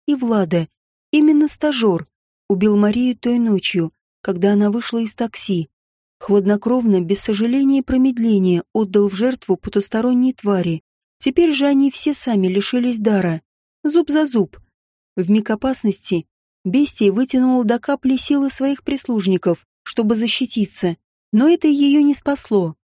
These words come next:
Мои заслуги в этом не больше, чем всех остальных. Не будь там Алисы, он бы ни за что не справился, как и без Дарьи с Мартином. Последнему не стоит об этом говорить.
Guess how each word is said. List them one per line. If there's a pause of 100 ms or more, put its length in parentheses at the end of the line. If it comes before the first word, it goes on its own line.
(300)
Мои
заслуги
в
этом (320)
не
больше,
чем
всех
остальных. (300)
Не
будь
там
Алисы, (300)
он
бы
ни
за
что
не
справился, (320)
как
и
без
Дарьи
с
Мартином. (400)
Последнему
не
стоит
об
этом
говорить.